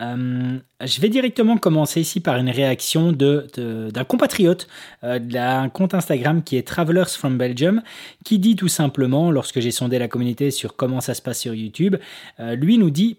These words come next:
Pas facile de se faire un chemin là-dessus. » Et c'est vrai que c'est une bonne réaction,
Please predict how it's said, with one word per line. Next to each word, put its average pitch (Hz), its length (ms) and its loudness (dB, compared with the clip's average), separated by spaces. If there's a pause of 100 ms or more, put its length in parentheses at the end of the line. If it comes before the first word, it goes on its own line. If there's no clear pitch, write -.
Pas 214 140 2
facile 190 460 -2
de 139 100 2
se 127 160 -4
faire 165 320 -2
un 120 80 -4
chemin 139 420 -2
là-dessus. » 110 600 -6
Et 113 340 -6
c'est 135 160 -2
vrai 226 140 2
que - 60 -8
c'est - 440 -4
une 156 300 2
bonne 175 400 2
réaction, 185 1080 2